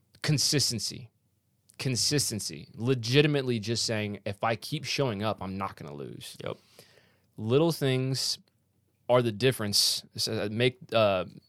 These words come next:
Speaker 1: little things make big differences. I can't read my writing after that. But either way, it's the little things that, it's the small adjustments, right? It's the
Speaker 2: Yeah.
Speaker 1: things that everybody wants to overlook. It's the fundamentals that you're obsessed with.
Speaker 2: Yeah.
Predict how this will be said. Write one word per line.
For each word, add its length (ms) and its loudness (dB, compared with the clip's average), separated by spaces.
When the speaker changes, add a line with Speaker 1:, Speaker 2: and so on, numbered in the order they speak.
Speaker 1:
little 340 2
things 520 -4
make 580 -4
big 240 -2
differences. 800 -6
I 60 -8
can't 200 -6
read 140 -6
my 80 -6
writing 260 -4
after 220 -10
that. 240 -8
But 100 -2
either 200 2
way, 200 2
it's 120 -4
the 60 -8
little 200 -2
things 240 -2
that, 140 -4
it's 100 -8
the 80 -2
small 340 2
adjustments, 560 -4
right? 180 0
It's 120 -4
the 60 2
Speaker 2:
Yeah. 80 2
Speaker 1:
things 380 -2
that 300 0
everybody 380 2
wants 240 -4
to 100 -2
overlook. 560 -2
It's 160 -8
the 100 -10
fundamentals 880 -2
that 180 0
you're 120 -4
obsessed 420 -6
with. 320 -10
Speaker 2:
Yeah. 220 -6